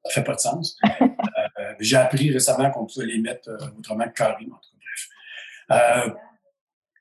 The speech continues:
Speaker 1: Euh, euh, j'ai, j'ai une page Facebook, Daniel
Speaker 2: Oui.
Speaker 1: Mallard, euh, personnelle. J'ai même une page professionnelle, Daniel Mallard, photographe, mais je, je, je mets pas assez de matière. J'en ai un peu,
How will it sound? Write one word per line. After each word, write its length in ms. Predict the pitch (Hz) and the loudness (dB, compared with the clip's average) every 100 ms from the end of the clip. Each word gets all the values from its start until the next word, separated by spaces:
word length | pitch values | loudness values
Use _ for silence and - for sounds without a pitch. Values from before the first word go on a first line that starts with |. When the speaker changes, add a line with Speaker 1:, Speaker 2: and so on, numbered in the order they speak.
| - - - | -6 -4 4
Speaker 1:
Euh, 40 | |
euh, 440 | 127 127 123 127 131 | 6 6 2 0 -2
j'ai, 440 | - 143 143 - - | 0 2 2 0 -6
j'ai 140 | 139 139 | -2 0
une 140 | 139 - _ | -2 -10 _
page 260 | 180 185 - | 4 6 6
Facebook, 480 | 202 156 131 - - _ - | 6 6 4 0 -4 _ -2
Daniel 320 | 127 131 135 | 2 4 6
Speaker 2:
Oui. 40 | 135 | 6
Speaker 1:
Mallard, 340 | 117 113 143 - | 6 4 2 -4
euh, 40 | - _ | -20 _
personnelle. 600 | - 165 131 135 185 - _ _ _ | 0 4 6 4 2 -6 _ _ _
J'ai 160 | - 143 | 2 6
même 200 | 208 208 | 8 8
une 200 | 160 135 | 6 2
page 280 | 180 190 196 _ _ _ _ _ _ _ _ | 4 4 4 _ _ _ _ _ _ _ _
professionnelle, 600 | 156 175 202 196 160 190 160 | 4 4 6 4 4 4 4
Daniel 300 | 143 147 156 | 4 4 2
Mallard, 480 | 139 147 156 - - _ | 4 4 2 0 -8 _
photographe, 580 | 131 127 113 165 202 - _ _ _ _ | 0 0 2 4 4 0 _ _ _ _
mais 160 | 113 117 | -2 0
je, 260 | - - | 0 -2
je, 140 | 107 101 - _ _ _ _ _ _ _ _ _ | -8 -14 -20 _ _ _ _ _ _ _ _ _
je 280 | - - 110 | -10 -8 -6
mets 120 | 113 | 4
pas 140 | 190 | 6
assez 180 | 143 190 | 6 6
de 60 | 147 | 4
matière. 360 | 131 - 143 | 2 2 2
J'en 220 | 123 120 | 2 2
ai 80 | 147 | 4
un 80 | 135 | 2
peu, 360 | - 165 143 | 0 -2 -2